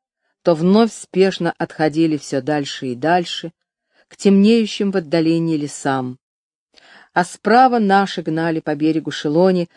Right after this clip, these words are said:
остатки коренной рати, коей воевода был у нас в плену. Трудно было поверить, что свершилось чудо. Мы победили,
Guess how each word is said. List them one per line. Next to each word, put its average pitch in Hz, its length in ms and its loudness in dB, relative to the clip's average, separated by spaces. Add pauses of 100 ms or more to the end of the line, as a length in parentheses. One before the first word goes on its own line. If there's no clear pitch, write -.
(260)
остатки - 560 -6
коренной 175 560 0
рати, 175 480 0 (540)
коей 220 500 4
воевода 175 640 2
был 190 220 -2
у 175 40 -4
нас 156 220 -6
в - 200 -20
плену. 151 460 -2 (1040)
Трудно 208 360 2
было 196 180 0
поверить, 196 460 0
что - 180 -12
свершилось 165 600 -4
чудо. 185 480 -2 (420)
Мы 220 360 6
победили, 214 760 0